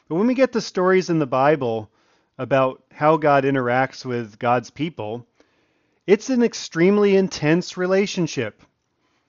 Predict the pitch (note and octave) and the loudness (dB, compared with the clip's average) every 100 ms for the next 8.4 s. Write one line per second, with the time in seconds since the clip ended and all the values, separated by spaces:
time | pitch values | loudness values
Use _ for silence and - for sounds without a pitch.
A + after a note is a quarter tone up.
0 | _ _ _ _ _ D#3+ C3 D3 D3 B2 | _ _ _ _ _ -4 -2 0 0 0
1 | D3 E3+ F3 E3 D3+ C#3 C#3 C3 C#3 C#3 | 2 2 2 0 2 0 -2 2 2 0
2 | C3 B2+ C#3 B2+ A#2+ A#2+ E3 F3 B2+ C3 | -4 -4 -6 -4 -6 -2 -2 0 -2 -2
3 | C3 - - C3+ B2+ C3 B2+ - - - | -6 -12 -4 -4 -2 -2 -2 -6 -14 -20
4 | _ _ B2 - - C#3+ C#3+ C#3 C3 C3+ | _ _ -12 -12 -4 0 2 0 -2 -2
5 | B2+ A#2 C3 C3+ B2 G#2 - - - _ | -4 -2 -2 -2 -4 -6 -12 -16 -18 _
6 | _ _ _ _ _ B2+ B2+ F3+ B3+ B3 | _ _ _ _ _ -12 -4 2 4 6
7 | A3 G#3 F3+ C3+ D3+ E3 E3+ D3+ A#2 B2+ | 6 6 4 2 6 8 8 4 0 2
8 | C#3 A2 - - | 2 2 -6 -20